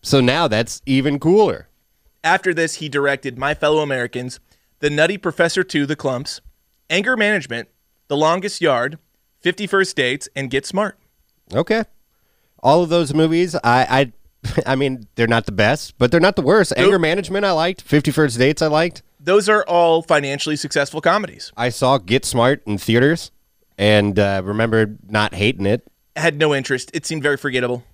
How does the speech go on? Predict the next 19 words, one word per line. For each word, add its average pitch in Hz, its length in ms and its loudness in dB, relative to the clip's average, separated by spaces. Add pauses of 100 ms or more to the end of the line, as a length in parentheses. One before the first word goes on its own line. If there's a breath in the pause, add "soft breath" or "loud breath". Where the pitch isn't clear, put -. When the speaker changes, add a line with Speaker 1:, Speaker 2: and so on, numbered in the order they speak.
(120)
Speaker 1:
It, 147 240 0
it 147 280 -4
is 127 260 2
forgettable, 92 680 0
but 123 140 0
Speaker 2:
Yeah. 117 40 0
Speaker 1:
I 120 40 2
remember 123 640 0
expecting 113 500 -2
it 110 140 0
to - 60 -10
be 107 120 0
real 104 220 0
bad, 101 440 -2
and 101 140 -4
I 98 40 2
remember 107 320 2
actually 113 300 0
laughing. 104 420 -2